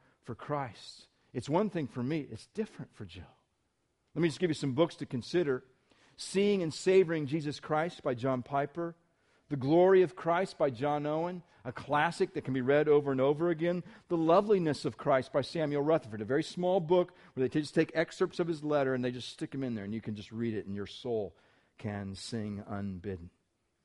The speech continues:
So what are the books, what are the authors that stir your love for Christ? Fifth thing that you can do to behold and treasure, number five, fellowship to behold and treasure. Fellowship to behold and treasure. You see,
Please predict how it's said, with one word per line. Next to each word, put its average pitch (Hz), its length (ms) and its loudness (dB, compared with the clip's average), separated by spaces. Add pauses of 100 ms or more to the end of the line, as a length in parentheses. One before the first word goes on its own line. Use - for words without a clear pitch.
(340)
So - 140 -10
what 120 160 0
are 147 80 2
the 139 80 0
books, 135 340 -2
what 135 100 0
are 135 60 -2
the 135 140 0
authors 120 500 2
that 107 180 -6
stir 110 520 -6 (400)
your 110 100 -6
love 104 300 -4
for - 100 -20
Christ? - 800 -12 (1120)
Fifth 175 280 2
thing 170 300 2
that 156 100 -2
you 165 100 2
can 156 160 -2
do 160 160 6
to 156 80 2
behold 151 320 6
and 147 100 -6
treasure, 147 360 2
number 151 180 -2
five, 135 460 4 (320)
fellowship 170 1000 6
to 147 100 -4
behold 123 400 0
and 101 100 -10
treasure. 110 380 -6 (680)
Fellowship 185 720 6
to 131 80 -6
behold 127 340 0
and 107 120 -6
treasure. 117 260 -2
You 110 80 -10
see, 170 180 -2